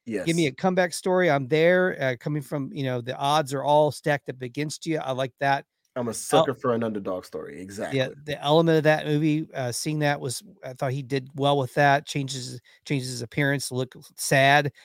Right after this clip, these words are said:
Speaker 1: and then come back as the triumphant Batman. Um, Robert Pattinson, though, the perfect Batman for this story.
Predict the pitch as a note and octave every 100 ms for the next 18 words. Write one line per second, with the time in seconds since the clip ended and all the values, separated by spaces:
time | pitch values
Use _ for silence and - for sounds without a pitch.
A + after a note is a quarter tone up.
0 | _ - B2 C3+ C3 C#3 _ _ _ _
1 | - E3 C3+ C3+ C#3+ - - _ _ _
2 | - B2+ C3+ - D3 C#3+ C3+ B2+ C#3 D3+
3 | D3+ D#3 D3+ - - _ - D3+ C#3 C3
4 | D3+ - _ _ C3+ E3+ B3 F3 A3 G3+
5 | F3 - D#3+ D3 C#3 E3+ - _ _ -
6 | D3+ - E3 - F3 D3 C#3+ D3+ D3+ D3+
7 | E3+ D#3+ _ _ _ _ _ _ _ E3
8 | C#3+ G3+ - - B2+ A2 A2 D#3